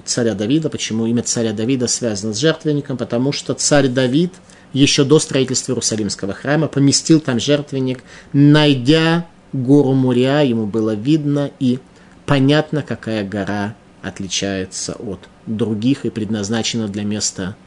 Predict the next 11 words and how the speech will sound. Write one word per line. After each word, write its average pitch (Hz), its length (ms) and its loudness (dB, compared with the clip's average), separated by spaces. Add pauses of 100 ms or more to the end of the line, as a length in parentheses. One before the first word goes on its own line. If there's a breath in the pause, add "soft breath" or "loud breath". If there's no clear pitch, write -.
(480)
для 101 180 -4
Всевышнего 98 540 -4
в 92 40 -8
этом 92 220 -8
мире, 135 340 -4 (500)
для 104 120 -6
божественного 92 480 -6
присутствия, 113 560 -6
которое 92 380 -10
Всевышний 92 400 -8
спустит - 420 -12